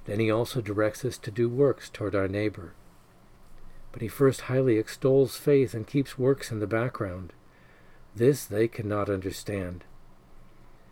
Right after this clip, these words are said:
I would forgive them everything if they would only not patch and mend their good works to which they trust their existence, honor, and fame.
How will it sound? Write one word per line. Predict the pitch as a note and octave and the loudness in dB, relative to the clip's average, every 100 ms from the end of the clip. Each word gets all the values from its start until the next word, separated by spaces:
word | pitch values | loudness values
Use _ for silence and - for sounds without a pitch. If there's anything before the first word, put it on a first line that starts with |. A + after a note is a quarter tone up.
| - - - | -20 -16 0
I | |
would | B2+ C#3 | 2 2
forgive | D3 B2+ E3 | 0 2 4
them | D3+ B2+ | 4 4
everything | D#3 D3+ - G#2 F#2+ | 4 4 2 -2 -4
if | F#2 | -6
they | A#2 | -6
would | G2 G#2 | -4 -4
only | B2+ C#3 A2 | 0 0 2
not | A2 A2+ - | 0 -2 -2
patch | A#2+ A#2+ - | 0 0 0
and | G2+ | -2
mend | G#2 A#2 A2+ | 0 0 2
their | G#2+ | 0
good | G2+ A#2 A2 | 2 0 2
works | A#2 B2+ - - - - - | 0 0 -4 -18 -20 -20 -10
to | G#2+ | -2
which | A2+ - | -2 0
they | G#2+ G#2 | -2 -2
trust | - C3 A2+ - | -2 -2 -2 -2
their | A2+ G2 | -4 -4
existence, | F#2+ B2+ B2+ - G#2+ - | -4 -4 -4 -4 -8 -6
honor, | - A2 A2+ F#2+ | -6 -2 -2 -2
and | F#2 | -6
fame. | - B2 A#2 G2 F#2+ | -4 -2 0 -2 -8